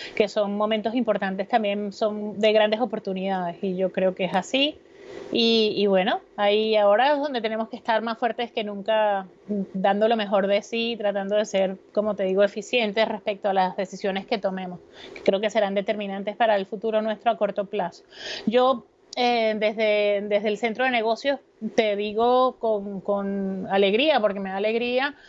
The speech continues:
he empezado a recibir llamadas de clientes, se han reiniciado formaciones, reuniones pequeñas de grupos dentro de los parámetros que nos permite ahora la ley, con todos los cuidados que, y las recomendaciones que nos dan.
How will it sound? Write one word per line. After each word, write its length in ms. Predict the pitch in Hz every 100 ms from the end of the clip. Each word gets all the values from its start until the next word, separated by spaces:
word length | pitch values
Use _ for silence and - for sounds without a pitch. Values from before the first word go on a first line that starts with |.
| - -
he 40 | 226
empezado 400 | 214 220 254 240
a 80 |
recibir 420 | 240 240 247 226 214
llamadas 360 | 214 220 220
de 140 | 233 208
clientes, 560 | 226 247 254 247 240
se 80 | 240
han 100 | 208
reiniciado 480 | 202 226 226 214 196
formaciones, 800 | 240 214 196 - 247 240 233 226
reuniones 400 | 202 196 202 202
pequeñas 500 | 233 214 214 214 214
de 120 | 226
grupos 360 | 202 214 233 233
dentro 240 | 214 202
de 60 | 185
los 100 | 185
parámetros 460 | 190 190 214 226
que 80 | 220
nos 100 | 202
permite 360 | 202 190 185 208
ahora 180 | 214
la 100 | 214
ley, 220 | 202 226 247
con 180 | 202
todos 160 | 196 208
los 100 | 226
cuidados 340 | - 196 196 208
que, 240 | 233 214
y 100 | 208
las 140 | 185
recomendaciones 640 | 190 190 180 185 208 196 196
que 80 | 220
nos 120 | 190
dan. 240 | 208 240